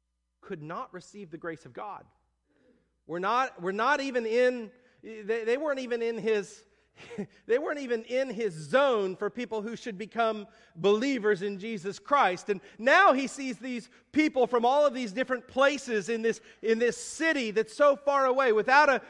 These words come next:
Jewish background, that love Jesus and have trusted in him and are living for him and are engaged in ministry.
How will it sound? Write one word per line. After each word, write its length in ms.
Jewish 400
background, 760
that 160
love 640
Jesus 500
and 80
have 140
trusted 580
in 140
him 220
and 80
are 120
living 500
for 160
him 220
and 80
are 100
engaged 720
in 220
ministry. 840